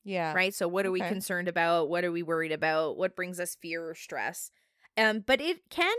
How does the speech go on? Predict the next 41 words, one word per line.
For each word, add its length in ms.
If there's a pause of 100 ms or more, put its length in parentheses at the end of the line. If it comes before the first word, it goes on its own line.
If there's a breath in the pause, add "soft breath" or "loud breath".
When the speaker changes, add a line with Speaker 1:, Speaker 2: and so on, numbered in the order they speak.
(120)
Speaker 2:
also 380
tell 220
us 160
about 240
our 140
worth, 340 (160)
work 320
ethic 460 (440)
and 180
how 360
or 200
what 300
we 140
choose 340
to 120
devote 500
ourselves 460
to 120
during 260
life. 400 (420)
Speaker 1:
Interesting. 840
Speaker 2:
Mm-hmm. 340 (540)
Speaker 1:
I'm 120
an 80
Aries. 480 (500)
Speaker 2:
<laughs> 100 (1300 loud breath)
So 200
no 160
matter 280
what 220
you 120
choose 260
to 60
devote 280
yourself 340
to, 140
you're 180
going 380
in 140
it 220
fucking 640